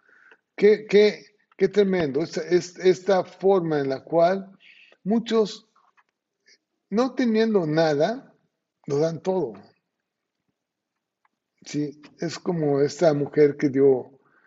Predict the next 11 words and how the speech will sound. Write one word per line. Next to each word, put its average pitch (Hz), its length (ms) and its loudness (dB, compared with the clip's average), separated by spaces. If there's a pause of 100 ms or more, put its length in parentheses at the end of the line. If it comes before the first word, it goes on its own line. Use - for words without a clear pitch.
(160)
es-, 143 240 -8
esos, 143 760 -6
esos 147 480 0 (120)
pequeños, 143 720 -4 (500)
eh, 117 420 -10 (1120)
dracmas 139 680 -2
o 123 400 -4
algo 147 380 2
muy, 170 380 0
muy 160 580 0
insignificante, 135 1080 -4